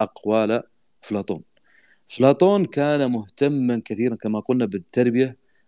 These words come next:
ال-، لنقل التكاملية. كان يهتم كثيرًا بأن تكون ال-، جميع قواسم المجتمع دائرة كلها بدائرة واحدة، لكن هذه الدائرة تأخذ شكل أرستقراطي.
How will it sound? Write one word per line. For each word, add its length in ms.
ال-، 380
لنقل 360
التكاملية. 720
كان 180
يهتم 520
كثيرًا 600
بأن 520
تكون 600
ال-، 640
جميع 500
قواسم 380
المجتمع 640
دائرة 600
كلها 580
بدائرة 520
واحدة، 440
لكن 260
هذه 260
الدائرة 520
تأخذ 300
شكل 320
أرستقراطي. 580